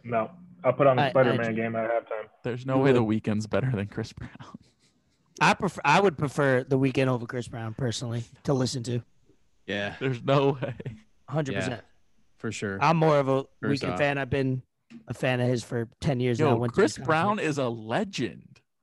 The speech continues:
Speaker 4: I,
Speaker 2: Yeah.
Speaker 4: I want, I want this edited, and I wanna tweet this at Chris Brown.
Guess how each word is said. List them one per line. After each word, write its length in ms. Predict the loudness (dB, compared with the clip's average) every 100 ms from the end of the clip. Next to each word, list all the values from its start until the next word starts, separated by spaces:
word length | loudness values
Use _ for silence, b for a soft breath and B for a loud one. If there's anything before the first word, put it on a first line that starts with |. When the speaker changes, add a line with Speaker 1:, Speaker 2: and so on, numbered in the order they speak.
| _ _
Speaker 4:
I, 140 | -6 -6
Speaker 2:
Yeah. 160 | -10 -18 -18 _ _ -8
Speaker 4:
I 60 | -2
want, 280 | 0 0 -2
I 80 | -2
want 180 | 0 0
this 180 | -2 -4
edited, 460 | -4 -4 -2 -2 -2
and 200 | -4 -4
I 40 |
wanna 200 | -2 -2
tweet 300 | -4 -4 -6
this 180 | -6 -6
at 140 | -8 -6
Chris 200 | -10 -8
Brown. 500 | -6 -6 -6 -10